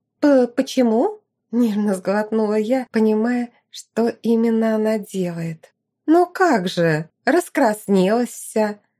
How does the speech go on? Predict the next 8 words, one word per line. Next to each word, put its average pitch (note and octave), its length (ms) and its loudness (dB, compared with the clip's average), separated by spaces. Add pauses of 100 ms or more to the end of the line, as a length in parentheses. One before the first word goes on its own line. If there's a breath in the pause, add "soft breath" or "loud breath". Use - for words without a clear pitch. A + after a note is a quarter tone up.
(200)
Вот G3 300 2
я A#3+ 160 4
и - 20 2
спрашиваю, G3+ 920 -2 (200)
переживаешь?» C4+ 880 2 (480)
«Немного», G#3 800 2 (380)
прочистила F#3+ 580 -2
горло, G3+ 460 0